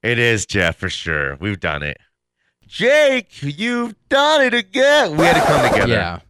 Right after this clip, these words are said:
Speaker 1: We had to come together on that one.
Speaker 2: For a while when he said, "Good morning, Snowflakes," I'm like, "Oh, it's Blizzard Lizard." But then I don't know.
Speaker 1: Good one.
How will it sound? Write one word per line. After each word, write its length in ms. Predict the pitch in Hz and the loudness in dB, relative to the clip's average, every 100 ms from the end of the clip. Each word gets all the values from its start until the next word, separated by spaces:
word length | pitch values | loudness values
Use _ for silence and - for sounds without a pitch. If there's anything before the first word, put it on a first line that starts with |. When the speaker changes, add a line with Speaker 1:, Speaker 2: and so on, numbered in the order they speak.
| _ _ _ | _ _ _
Speaker 1:
We 100 | 95 | -6
had 80 | 101 | -6
to 60 | 87 | -6
come 200 | - 80 | -8 -10
together 320 | 67 67 67 | -8 -8 -6
on 140 | 65 | -8
that 180 | 65 62 | -8 -10
one. 180 | 64 67 _ | -10 -14 _
Speaker 2:
For 320 | - 151 139 127 - | -4 -2 -2 -4 -6
a 120 | 131 | -2
while 360 | 117 117 135 147 | 0 2 2 0
when 120 | 131 | -4
he 80 | 123 | -4
said, 200 | 139 113 | -6 -4
"Good 120 | 110 | -6
morning, 260 | 104 117 | -6 -8
Snowflakes," 460 | 117 135 131 139 117 | -8 -10 -6 -8 -8
I'm 60 | 98 | -10
like, 100 | 107 | -10
"Oh, 140 | 120 | -12
it's 100 | 98 | -12
Blizzard 400 | 90 123 117 113 | -12 -12 -12 -12
Lizard." 400 | 131 123 104 90 _ - - _ _ _ _ | -10 -10 -10 -14 _ -14 -14 _ _ _ _
But 160 | 101 - | -12 -6
then 420 | 104 104 92 87 _ _ _ _ _ _ _ _ _ | -6 -4 -6 -10 _ _ _ _ _ _ _ _ _
I 60 | 82 | -14
don't 120 | 82 | -12
know. 280 | 82 82 80 | -10 -10 -6
Speaker 1:
Good 200 | 95 104 | -4 -2
one. 320 | 87 69 62 | -2 -4 -8